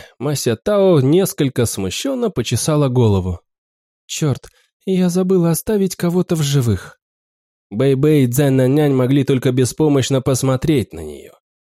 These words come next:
Зная, насколько она жестока, Бэй-Бэй и Цзэн Нанянь, естественно, вынуждены были сражаться изо всех сил, как только она сказала, что не позволит спастись ни одному. Их противниками были короли духа,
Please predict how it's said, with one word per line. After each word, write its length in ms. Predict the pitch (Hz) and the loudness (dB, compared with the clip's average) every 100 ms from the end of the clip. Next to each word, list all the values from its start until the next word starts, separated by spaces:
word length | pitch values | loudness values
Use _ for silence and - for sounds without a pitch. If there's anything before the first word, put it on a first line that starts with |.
| - | -4
Зная, 440 | 156 196 247 214 | 0 0 0 2
насколько 500 | 190 180 - 220 - | 2 2 2 2 2
она 140 | 180 175 | 2 4
жестока, 640 | 160 156 - 233 165 131 - - | 4 2 0 2 2 0 -2 -10
Бэй-Бэй 680 | - 127 135 117 107 185 214 | 0 2 4 4 2 2 0
и 40 | 127 | -2
Цзэн 300 | 117 165 156 | 0 2 2
Нанянь, 400 | 143 160 196 160 | 2 2 2 2
естественно, 680 | 165 - 208 - 175 175 | 0 0 -2 0 0 2
вынуждены 560 | 143 151 233 196 185 190 | 2 2 2 2 2 2
были 220 | 170 160 | 4 2
сражаться 560 | 147 156 151 160 147 147 | 2 0 2 2 2 2
изо 180 | 139 151 | 2 0
всех 300 | - 156 - | 0 -2 -2
сил, 300 | - 139 113 | 0 2 2
как 260 | - 226 | 0 -4
только 440 | - 226 180 - 180 | 0 2 2 2 2
она 180 | 180 170 | 2 2
сказала, 500 | - - 180 147 147 | 0 2 4 4 4
что 160 | 180 | 4
не 120 | 190 | 4
позволит 560 | 190 208 190 185 151 139 | 4 2 4 4 4 2
спастись 600 | - 160 151 - 208 - | 0 0 0 0 0 2
ни 140 | 151 | 2
одному. 600 | 170 151 147 127 101 71 - _ _ _ _ | 2 2 0 0 -2 -8 -16 _ _ _ _
Их 240 | 139 220 - | -4 -2 -2
противниками 680 | 214 - 220 220 214 190 | -4 -2 -2 -2 -2 0
были 280 | 170 185 208 | 2 2 2
короли 480 | 196 175 151 156 233 | 0 0 0 2 2
духа, 480 | 185 147 - 120 | 4 2 2 0